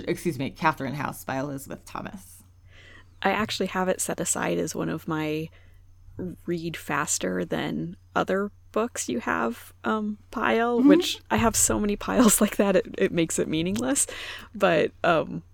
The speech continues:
Speaker 2: but yeah, this one has me written all over it. Plus the cover is so pretty. It's, it's like blues and
Speaker 1: It's
Speaker 2: magentas
Speaker 1: beautiful,
Speaker 2: and,
Speaker 1: yeah.
Speaker 2: and swirls and stuff. So, um, so yeah, I've, I've heard really good things about it.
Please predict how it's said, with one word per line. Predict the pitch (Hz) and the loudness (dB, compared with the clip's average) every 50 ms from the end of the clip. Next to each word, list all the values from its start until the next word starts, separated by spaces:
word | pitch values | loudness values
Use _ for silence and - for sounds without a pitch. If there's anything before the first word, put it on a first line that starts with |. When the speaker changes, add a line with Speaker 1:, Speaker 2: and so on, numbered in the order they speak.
| - - - | -20 -12 -2
Speaker 2:
but | 175 - - - - - | 0 2 2 2 2 2
yeah, | 170 - 139 - | 2 2 2 2
this | - 165 - - | 0 0 0 0
one | 175 170 160 151 | 0 0 0 0
has | 170 175 - - - | -2 -2 -2 -2 -2
me | - - 147 | -2 -2 -2
written | - - - - | -2 -2 -2 -2
all | 151 156 147 139 | -2 -2 -2 -2
over | - - - - - - | -4 -4 -4 -4 -4 -2
it. | - 139 - - - - | -2 -2 -2 -2 -2 0
Plus | - 262 - | 2 2 2
the | - 185 | 2 0
cover | 156 - 175 165 156 - | -2 -2 -4 -4 -4 -4
is | 156 156 | -2 -2
so | - - - 190 190 | -2 0 2 0 0
pretty. | 185 - - 160 170 - - - - | 0 -2 -4 -6 -4 -4 -4 -6 -6
It's, | - - - - - - - | -6 -2 0 0 0 0 -4
it's | - 175 - - - | -8 -6 -6 -6 -6
like | 151 156 - - - - - - - - | -6 -8 -10 -12 -20 -20 -20 -20 -14 -6
blues | 220 170 156 170 175 - | -4 -2 -2 0 -2 -2
and | 180 170 151 | -4 -4 -4
Speaker 1:
It's | 143 - | -4 -4
Speaker 2:
magentas | - 165 160 | -6 -4 -2
Speaker 1:
beautiful, | 143 143 139 170 - 131 131 131 | 0 0 0 0 0 0 0 0
Speaker 2:
and, | 131 | 0
Speaker 1:
yeah. | 131 131 131 123 123 135 143 - | -2 -2 -2 -4 -4 -6 -4 -4
Speaker 2:
and | - 170 - 165 - - - | -4 -2 -2 -6 -8 -4 -2
swirls | - - - - 175 170 165 160 160 165 160 170 | -2 -2 0 -2 -2 -2 0 0 0 -2 -2 -2
and | 165 160 | -2 -4
stuff. | - - - - 175 - | -4 -4 -4 -4 -4 -4
So, | - - - 151 - - - - - - - - - - - | -4 -2 -2 -2 -2 -4 -8 -14 -16 -16 -16 -18 -18 -16 -4
um, | - 175 156 147 147 - - - - - - - - - - | -2 -2 -2 -2 -4 -6 -10 -12 -16 -20 -20 -20 -20 -14 -6
so | - | -2
yeah, | 175 175 160 156 | 0 0 0 -2
I've, | 160 160 - | -4 -6 -2
I've | - 175 165 | -4 -4 -2
heard | - 175 165 160 160 | -2 -6 -6 -6 -4
really | - - - - | -4 -4 -4 -4
good | - - - | -4 -6 -6
things | 214 - - - | -6 -8 -8 -8
about | - - - - - | -8 -8 -8 -8 -8
it. | - 170 - | -8 -10 -12